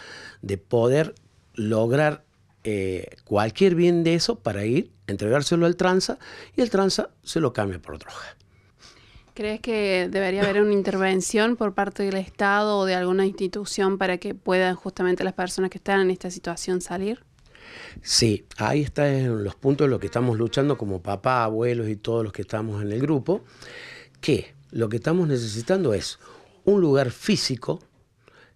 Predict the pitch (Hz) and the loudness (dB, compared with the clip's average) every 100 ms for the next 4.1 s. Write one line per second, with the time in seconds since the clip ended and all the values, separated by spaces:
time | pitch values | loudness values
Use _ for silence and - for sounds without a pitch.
0 | - - 82 82 - 90 107 127 123 107 | -12 -8 -6 -8 -8 -2 2 2 2 0
1 | 98 107 147 135 104 98 98 98 127 151 | 0 2 2 0 -4 -6 -2 0 0 0
2 | 160 156 _ _ - 165 - 131 156 160 | -4 -14 _ _ -8 -4 -2 0 2 0
3 | 143 123 117 143 135 127 - - 131 123 | 0 -2 -2 -4 -4 -6 -6 -4 -2 -4
4 | 117 | -6